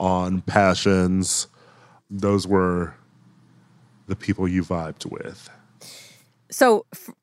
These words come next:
Speaker 2: for this podcast, we're asking folks to have essential conversations about this year. What do you think is the essential conversation for this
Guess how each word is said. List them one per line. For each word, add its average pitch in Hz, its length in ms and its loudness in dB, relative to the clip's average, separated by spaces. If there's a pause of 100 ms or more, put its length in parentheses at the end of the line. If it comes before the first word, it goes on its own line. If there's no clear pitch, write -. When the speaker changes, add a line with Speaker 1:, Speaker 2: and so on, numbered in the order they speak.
Speaker 2:
for 233 160 0
this 254 160 0
podcast, 214 540 0
we're 185 80 -2
asking 185 380 -2
folks 180 320 0
to 170 100 -6
have 151 340 2
essential 160 320 -6
conversations 165 880 -2
about 151 260 0
this - 220 -6
year. 151 460 0 (680)
What 208 340 0
do 262 120 0
you 220 280 2
think 185 520 -4
is 175 540 -2 (360)
the 190 160 2
essential 196 380 0
conversation 165 1120 -4 (680)
for - 420 -2
this 180 600 -2